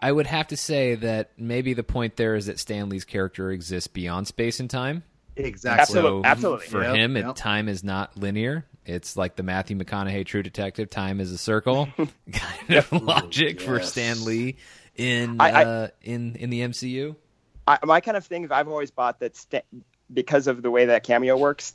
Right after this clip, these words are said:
Speaker 3: that explains not only Stan's cameos in the M C U,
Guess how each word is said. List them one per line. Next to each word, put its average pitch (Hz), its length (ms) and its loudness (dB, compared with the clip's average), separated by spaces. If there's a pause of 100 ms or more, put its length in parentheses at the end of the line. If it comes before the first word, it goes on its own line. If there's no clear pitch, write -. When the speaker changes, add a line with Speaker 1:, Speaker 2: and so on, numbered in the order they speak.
Speaker 3:
that 120 160 10
explains 123 480 4
not 123 140 8
only 117 140 6
Stan's 110 320 2
cameos 107 440 2
in 110 60 2
the 107 160 4
M 117 160 8
C 135 200 0
U, 139 280 4